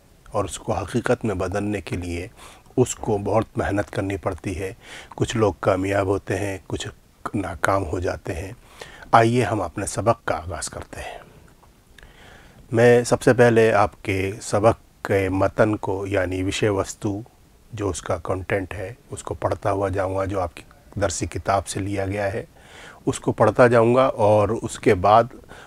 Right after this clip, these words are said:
उसको मतलब भी आपको समझाता जाऊंगा, एक एक जुमले का, एक एक सत्र का।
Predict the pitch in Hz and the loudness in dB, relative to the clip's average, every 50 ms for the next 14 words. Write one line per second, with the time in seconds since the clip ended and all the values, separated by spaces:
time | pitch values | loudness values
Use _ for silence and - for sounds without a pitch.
0 | - - - 113 - - - 110 92 95 101 - - 117 120 113 104 104 98 110 | -20 -12 -10 -10 -10 -6 -4 -4 -2 -2 -2 -2 2 2 2 2 2 -2 -2 0
1 | 104 95 - - - - - - 98 95 92 95 95 87 - 95 95 92 95 92 | 0 0 -2 -2 -8 -10 -8 -6 -6 -6 -4 -4 -4 -4 -4 -4 -4 -2 -4 -4
2 | 95 95 98 98 90 87 - - 92 95 - _ - - - - - - - - | -2 -2 -2 -2 -4 -4 -6 -8 -8 -8 -12 _ -20 -20 -20 -20 -20 -20 -20 -20
3 | - - - 98 101 101 101 98 98 107 107 90 - 113 98 95 98 98 95 - | -20 -12 -6 -2 0 0 2 4 6 6 4 4 2 0 -2 0 -2 -2 -4 -6
4 | - 95 - - - - - - - 98 - - 104 98 110 | -8 -8 -8 -6 -6 -6 -2 -2 -2 -2 -2 -2 -2 -2 -4